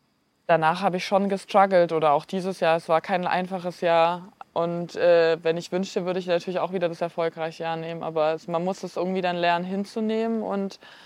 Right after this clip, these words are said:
für sich das Beste rauszuziehen und zu gucken, „Ey, wo muss ich noch dran arbeiten?“ Und hatte auch mit viel Verletzung leider dieses Jahr zu tun. Deshalb,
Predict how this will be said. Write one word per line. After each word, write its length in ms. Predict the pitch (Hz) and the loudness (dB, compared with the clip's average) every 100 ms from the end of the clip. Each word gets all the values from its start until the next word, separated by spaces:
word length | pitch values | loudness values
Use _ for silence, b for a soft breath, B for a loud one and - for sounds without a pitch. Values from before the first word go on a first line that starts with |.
| B B B B | B B B B
für 120 | - 196 | -4 -2
sich 140 | 196 | -2
das 160 | 185 - | -4 0
Beste 340 | 185 - 202 | 0 0 2
rauszuziehen 640 | 185 202 - 196 - 208 196 | 2 2 -2 -10 -4 -4 -4
und 120 | 180 | -6
zu 100 | 185 | -8
gucken, 280 | 202 185 180 | -6 -6 -4
„Ey, 160 | 175 | -4
wo 80 | 175 | -2
muss 180 | 180 175 | -4 -6
ich 120 | - | -10
noch 140 | 180 | -12
dran 220 | - 156 139 | -8 -8 -4
arbeiten?“ 720 | 170 196 202 208 - 226 240 | -4 -2 -2 -2 -6 -6 -6
Und 520 | 208 180 180 - - | -8 -8 -10 -14 -2
hatte 220 | 202 180 | 2 4
auch 160 | 175 - | 4 2
mit 180 | 185 - | -6 -2
viel 160 | 214 | -2
Verletzung 460 | 202 196 208 - 208 | 0 0 0 0 -2
leider 280 | 208 202 196 | 0 0 -2
dieses 320 | 196 190 185 | -6 -8 -6
Jahr 140 | 196 | -6
zu 140 | 190 190 | -4 -10
tun. 340 | - 196 190 | -8 -8 -6
Deshalb, 420 | 175 - 180 175 | -8 -6 -4 -4